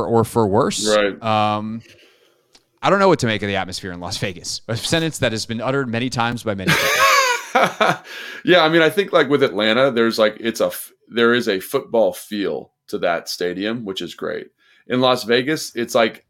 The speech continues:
Speaker 2: a party, you know? And
Speaker 1: Yeah.
Speaker 2: so it's like, how much support are you getting there? It's a great market for, like, selling out stadiums and making money,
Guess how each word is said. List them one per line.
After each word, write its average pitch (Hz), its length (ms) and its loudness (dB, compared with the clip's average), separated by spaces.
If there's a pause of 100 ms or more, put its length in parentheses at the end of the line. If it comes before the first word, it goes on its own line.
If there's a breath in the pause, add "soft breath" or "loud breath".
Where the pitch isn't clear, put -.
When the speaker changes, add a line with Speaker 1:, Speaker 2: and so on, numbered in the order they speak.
Speaker 2:
a 90 80 -4
party, - 640 -4 (260)
you 127 200 -4
know? 131 280 2
And 123 140 -2
Speaker 1:
Yeah. 110 80 0
Speaker 2:
so 120 160 2
it's 113 100 -4
like, 110 160 0
how 139 160 -4
much 147 240 -4
support 123 360 -4
are 117 40 -4
you 110 80 -6
getting 117 240 -4
there? 120 380 -4 (260 soft breath)
It's 92 200 -12
a 90 40 -4
great 113 300 0
market 113 560 -2
for, 104 240 -2
like, 87 260 -2 (480)
selling 110 400 0
out 101 160 -2
stadiums 107 580 -4
and 80 120 -12
making 101 320 -8
money, 113 420 -6